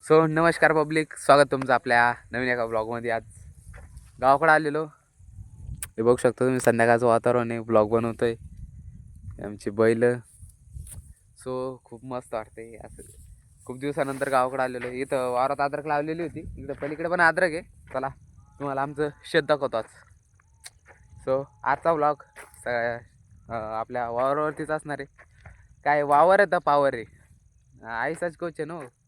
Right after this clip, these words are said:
आ-, असंच आहे. So, चला, तुम्हाला आमचा वावर दाखवतो. ब्लॉग शेवटपर्यंत बघा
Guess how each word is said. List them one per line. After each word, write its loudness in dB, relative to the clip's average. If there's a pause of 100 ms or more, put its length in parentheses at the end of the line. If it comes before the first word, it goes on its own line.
(120)
आ-, -10
असंच -12
आहे. -20 (600)
So, -6 (1080)
चला, 0
तुम्हाला -4
आमचा -6
वावर -4
दाखवतो. -10 (140)
ब्लॉग 2
शेवटपर्यंत -2
बघा -2